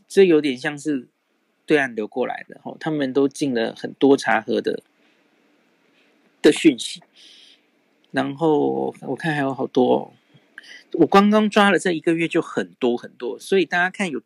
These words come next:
多少的假讯息在 <laughs> 网络上流通哦。网传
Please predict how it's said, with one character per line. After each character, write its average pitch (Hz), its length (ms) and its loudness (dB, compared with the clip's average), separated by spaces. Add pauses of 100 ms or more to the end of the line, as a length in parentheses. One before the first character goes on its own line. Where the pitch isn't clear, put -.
多 196 200 0
少 113 300 -2
的 - 240 -18 (380)
假 117 180 -6
讯 170 240 -8
息 123 220 -12
在 143 300 -2 (280)
<laughs> - 280 -20
网 226 140 4
络 180 140 4
上 170 320 -6
流 110 180 -2
通 143 300 -4
哦。 - 140 -16 (480)
网 160 280 0
传 170 440 -2